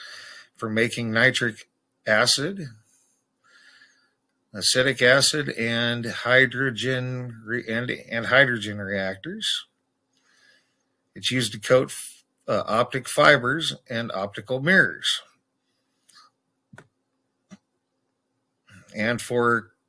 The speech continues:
crucibles, thermocouple elements, and headlight reflectors. It is used as an electrical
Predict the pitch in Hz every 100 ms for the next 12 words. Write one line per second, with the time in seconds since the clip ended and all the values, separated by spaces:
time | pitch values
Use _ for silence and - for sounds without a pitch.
0 | _ _ - - 135 135 151 151 190 202
1 | - - - _ _ _ - - - -
2 | - _ _ - - 120 131 143 143 147
3 | 147 - _ - 143 143 160 190 151 123
4 | - _ 127 139 147 165 101 - - -
5 | - - - 113 113 104 160 156 131 113
6 | 101 98 117 104 98 143 208 - - -
7 | - - - - - - - - - _
8 | 104 107 104 131 135 113 123 117 113 107
9 | 110 131 - 117 131 127 123